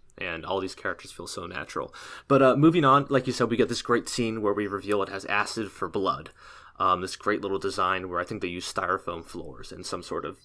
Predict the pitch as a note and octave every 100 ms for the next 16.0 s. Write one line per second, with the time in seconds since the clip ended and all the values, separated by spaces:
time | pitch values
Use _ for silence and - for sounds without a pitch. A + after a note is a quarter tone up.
0 | - D3+ C3+ A2+ - G2 - - C3+ B2
1 | G#2+ G#2+ G#2 A2 G2 G#2+ F#2+ F2 - F2+
2 | - - - - C3 C3+ B2+ B2+ A2 G#2+
3 | - G2 - - - - _ - G#2+ G2+
4 | F#2+ F#2 - _ _ _ _ - A2 A2
5 | G#2+ - G#2+ A2 F#2+ F#2 F#2 G2 F#2+ F#2+
6 | F#2 F2+ F#2 G2 F#2 - B2+ C3 B2+ A2+
7 | G2+ B2 C3+ A#2 G#2 F#2 F#2 F2 - F#2
8 | F#2 F2+ F#2 - - B2 F2+ F2 - -
9 | G#2+ G2 F2+ G2 - G2 - - A2 F2+
10 | G2+ G2 F#2 G#2 - - - - D#2+ -
11 | F2+ F2 G#2 - F#2 F#2 G#2 - - D2+
12 | - - - F2+ F2 F2 - G2 F2+ E2
13 | G2 F2+ F2 G2+ F2+ E2+ - - - A2
14 | G2+ G#2+ A2 A#2 A2 A#2+ D3+ D#3+ A2+ A#2
15 | B2 C3+ A#2 - - G#2+ A#2 B2 C#3 D3